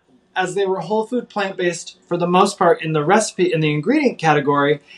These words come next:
in the variations, sometimes we would throw in a vegan sausage or something for somebody who's still maybe making that transition. So that book's really great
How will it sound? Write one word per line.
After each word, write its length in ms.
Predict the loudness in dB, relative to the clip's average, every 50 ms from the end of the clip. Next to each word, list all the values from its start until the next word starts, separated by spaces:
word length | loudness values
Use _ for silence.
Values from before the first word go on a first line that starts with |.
| -20 -10 -4
in 60 | -2
the 80 | 2 4
variations, 680 | 4 6 8 8 8 8 6 4 0 -2 -2 -4 -4
sometimes 480 | -4 -4 -2 0 2 2 2 0 0
we 100 | -2 -2
would 200 | -2 -4 -6 -8
throw 260 | -2 0 4 4 6 6
in 300 | 6 4 4 2 0 0
a 160 | -2 -2 0
vegan 300 | 0 0 0 0 -2 -4
sausage 500 | -2 2 4 4 4 4 0 -8 -14 -16 -14
or 60 | -12
something 360 | -12 -12 -12 -12 -14 -18 -18
for 100 | -16 -14
somebody 420 | -6 -6 -2 0 2 2 0 0
who's 160 | -4 -8 -10 -10
still 240 | -2 0 2 2
maybe 260 | 2 2 0 0 -2 -2
making 360 | -2 -4 -6 -6 -6 -6 -6
that 160 | -6 -6 -6
transition. 420 | -8 -10 -10 -8 -8 -10 -10 -10
So 140 | -12 -4 2
that 180 | 2 2 4 2
book's 220 | -2 -6 0 2
really 180 | 6 6 6 6
great 320 | 6 6 6 6 6 4